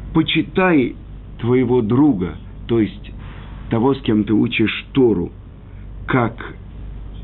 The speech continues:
трепет перед равом, и трепещи перед своим равом,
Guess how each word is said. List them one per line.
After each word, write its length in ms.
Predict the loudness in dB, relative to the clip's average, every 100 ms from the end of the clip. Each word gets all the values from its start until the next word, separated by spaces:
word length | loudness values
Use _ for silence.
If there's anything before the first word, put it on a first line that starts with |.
| -12 -12 -14 -14 -12 2
трепет 540 | 6 6 4 -2 -6 -12 -18 -16 -16 -14 -14 -14 -14 -14 -12 -14 2
перед 320 | 6 6 4 -2 -16 -16 -16 -16 -16 -14 -14 -14 -8 0
равом, 540 | 4 4 4 0 -2 -8 -18 -18 -16 -16 -14 -12 -12 -14 -14 -14 -14 -14 -14 -14 0
и 400 | 4 6 4 2 -6 -14 2
трепещи 800 | 4 6 4 2 2 -2 0 -2
перед 320 | 0 0 0
своим 360 | 0 4 6 6
равом, 560 | 4 2 2 2 0